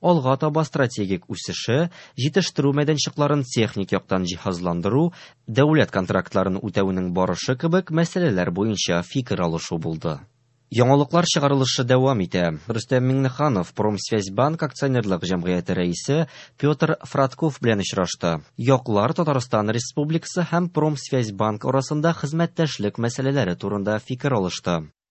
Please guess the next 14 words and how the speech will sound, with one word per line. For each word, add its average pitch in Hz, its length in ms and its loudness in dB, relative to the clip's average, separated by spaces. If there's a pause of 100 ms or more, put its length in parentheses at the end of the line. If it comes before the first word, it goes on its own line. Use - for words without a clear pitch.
(160)
Дәүләт 131 400 4
Совет 127 320 0
рәисе 156 400 2
Россия 135 400 2
Конституциясенә 123 920 0
төзәтмәләр 131 580 2
кертү 98 320 -4
турында 101 320 0
тәкъдимнәр 117 640 0
әзерләү 92 340 0
буенча 95 460 -2 (100)
эшче 101 400 -2
төркем 87 400 -4
әгъзасы, 92 640 -2